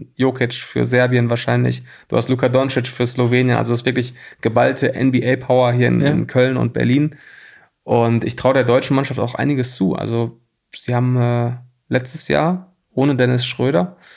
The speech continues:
Speaker 1: ähm, wirklich eine tolle Qualifikation gespielt für Olympia, sich auch für Olympia qualifiziert und da wirklich als Team richtig gut funktioniert. Und, äh, das war, glaub ich, ein sehr wichtiger Entwicklungsschritt. Und wenn du es diesen Sommer dann schaffst, das beides so ein bisschen zu kombinieren, dass du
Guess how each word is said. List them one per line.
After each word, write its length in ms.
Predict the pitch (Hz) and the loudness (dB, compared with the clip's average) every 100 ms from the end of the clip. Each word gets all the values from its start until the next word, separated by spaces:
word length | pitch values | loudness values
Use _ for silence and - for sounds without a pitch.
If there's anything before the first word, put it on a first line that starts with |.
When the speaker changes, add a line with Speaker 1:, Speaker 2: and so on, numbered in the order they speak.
| - - - | -20 -20 -8
Speaker 1:
ähm, 320 | 120 120 117 | -4 -2 0
wirklich 320 | 120 123 120 | -2 -2 -4
eine 120 | 123 | -4
tolle 420 | 123 127 127 127 123 | -4 -2 0 0 -2
Qualifikation 800 | - 120 123 123 120 - 123 131 | -2 -2 -2 -4 -6 -4 -4 -4
gespielt 260 | 131 123 | -6 -8
für 120 | 123 | -4
Olympia, 300 | 117 135 135 | -2 -2 -2
sich 140 | 123 127 | -2 -2
auch 80 | 123 | -4
für 320 | 123 117 - | -2 -4 0
Olympia 340 | 131 131 131 | 0 2 0
qualifiziert 840 | 127 123 123 123 117 - 147 170 - - - - - _ | -2 -2 -2 -4 -8 0 0 0 -10 -20 -20 -20 -20 _
und 120 | 117 | -2
da 120 | 120 123 | 0 2
wirklich 320 | 131 127 127 | 0 0 -2
als 220 | 123 - | -4 -6
Team 380 | - 143 139 - | -2 0 0 -2
richtig 380 | 123 139 - 123 | -2 -2 -4 -4
gut 160 | 135 127 | -2 -2
funktioniert. 680 | 123 123 120 127 120 120 | -4 -2 0 2 2 -2
Und, 460 | - 101 113 107 - | -8 -4 -4 -6 -4
äh, 180 | 104 110 | -2 -2
das 160 | 120 | -2
war, 80 | 131 | 0
glaub 140 | 127 | 0
ich, 80 | 123 | 0
ein 120 | 123 | 0
sehr 220 | 120 123 131 | 2 2 0
wichtiger 280 | 123 123 | -2 0
Entwicklungsschritt. 840 | 120 120 147 175 170 - 170 180 - - - - - | 0 0 0 0 0 0 0 -2 -6 -20 -20 -20 -8
Und 100 | 117 | 0
wenn 140 | 123 | 2
du 40 | |
es 200 | 120 - | 0 -2
diesen 240 | - 147 143 | 0 2 2
Sommer 200 | 135 131 | 2 2
dann 140 | 127 | 0
schaffst, 320 | 123 131 - | 0 -2 -2
das 220 | 113 - - - | -6 -8 -10 -2
beides 340 | 113 143 131 | 0 0 0
so 40 | 131 | 0
ein 80 | |
bisschen 220 | 127 123 123 | 0 -2 -4
zu 120 | 120 | -4
kombinieren, 500 | 120 127 120 127 120 | 0 2 4 4 2
dass 160 | 117 | -2
du 300 | - 117 117 | -2 -2 -2